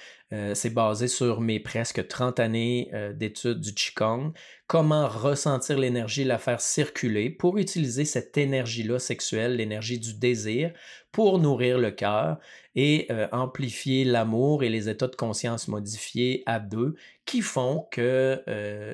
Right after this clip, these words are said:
l'union, la connexion devient nettement plus profonde et qu'on atteint, euh, des relations intimes beaucoup moins mécaniques et beaucoup plus, euh, énergétiques et, euh, approfondies et connectées.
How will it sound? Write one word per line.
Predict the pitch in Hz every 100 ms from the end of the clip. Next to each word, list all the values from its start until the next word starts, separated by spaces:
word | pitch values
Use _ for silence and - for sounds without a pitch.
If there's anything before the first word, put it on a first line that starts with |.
| -
l'union, | 127 135 151 156 139 127 127 131 131
la | 117 - -
connexion | 151 147 127 - 123 120
devient | 117 110 107 110 113
nettement | 123 127 127 - 117 -
plus | - 151
profonde | 160 127 107 95 110 - -
et | 131
qu'on | 127 117
atteint, | 110 104 123 131 147 - - - -
euh, | 101 98 101
des | 107 110
relations | 110 107 107 - 120
intimes | 104 101 - 127 131 127 - - - _
beaucoup | 131 - 151
moins | 135 131
mécaniques | 131 135 - 120 117 120 - - -
et |
beaucoup | 101 117 139
plus, | - 123 120 - -
euh, | 107 104 - -
énergétiques | 120 117 113 117 107 107 101 - 113 110 - -
et, | 110 104 104 101
euh, | 98 101 98 95 98 98 - _ _ -
approfondies | - 107 - 117 - 110 110 110 123 _ 117
et | -
connectées. | 110 98 - - -